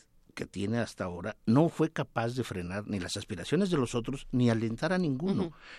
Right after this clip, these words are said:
Speaker 1: Es una imposición de una, de una forma de hacer política en el Estado de México que cobra, o sea, representación en Alfredo del Mazo
Speaker 2: El
Speaker 1: Maza.
Speaker 2: bonito ya me toca.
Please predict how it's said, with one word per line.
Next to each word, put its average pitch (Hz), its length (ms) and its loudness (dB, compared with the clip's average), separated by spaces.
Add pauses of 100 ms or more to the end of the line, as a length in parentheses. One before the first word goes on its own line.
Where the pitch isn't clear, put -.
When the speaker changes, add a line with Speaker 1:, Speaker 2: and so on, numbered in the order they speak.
(220)
Speaker 1:
Es - 380 6
una 180 200 8
imposición 120 760 2 (240)
de 120 180 4
una, 185 240 6 (480)
de 120 160 -2
una 175 160 6
forma 190 500 12
de 117 100 4
hacer 120 240 0
política 113 500 -2
en 95 80 -4
el 87 80 -8
Estado 98 320 -2
de 101 80 0
México 110 560 -2 (120)
que - 140 -6
cobra, 147 560 2 (440)
o - 100 -18
sea, - 180 -10
representación 107 920 -4 (160)
en 139 340 2
Alfredo 123 380 -4
del 127 180 -4
Mazo 135 320 -6
Speaker 2:
El 123 80 -4
Speaker 1:
Maza. 160 200 0
Speaker 2:
bonito 202 260 0
ya 214 160 4
me 220 80 0
toca. 233 380 -4